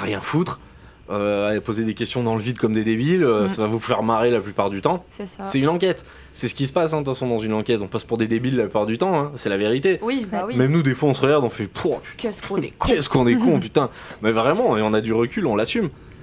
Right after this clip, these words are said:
Speaker 1: Mais là, pour le coup, on était face à quelqu'un qui voulait vivre ça beaucoup trop.
Speaker 3: Moi, personnellement, je l'ai senti déjà dès le début assez, euh,
Speaker 1: Mais c'est intéressant parce que ça va être la fin du podcast, ça va être l'analyse, justement,
Speaker 3: Ouais.
Speaker 1: du, de la personnalité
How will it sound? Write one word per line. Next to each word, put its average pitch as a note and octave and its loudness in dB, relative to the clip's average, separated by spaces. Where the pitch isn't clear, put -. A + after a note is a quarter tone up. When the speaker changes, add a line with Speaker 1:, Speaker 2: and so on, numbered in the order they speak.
Speaker 1:
Mais A2 2
là, C#3+ 2
pour C3 0
le A2+ -2
coup, G3+ -2
on A#2+ 2
était D#3 0
face C#3 -2
à B2 0
quelqu'un B2+ -2
qui C3+ -4
voulait D#3 2
vivre B2 -2
ça C#3+ -2
beaucoup C#3 -2
trop. - -4
Speaker 3:
Moi, B3 2
personnellement, B3 -4
je F#3 -8
l'ai G3 -4
senti G3 -10
déjà F#3+ -4
dès F#3 -6
le E3+ -10
début F#3+ -6
assez, F#3 -6
euh, D3 -6
Speaker 1:
Mais C#3+ 2
c'est F3 4
intéressant G#3 2
parce D#3+ -2
que D#3 -4
ça C#3+ -4
va D3+ 4
être D3+ -2
la C#3+ 2
fin F#3+ -2
du F#3 0
podcast, F3+ 0
ça D3 0
va B2 0
être B2 -4
l'analyse, D#3+ 0
justement, A#2+ -2
Speaker 3:
Ouais. B2+ -2
Speaker 1:
du, A2+ -8
de A#2+ 2
la A#2+ 2
personnalité D3 -2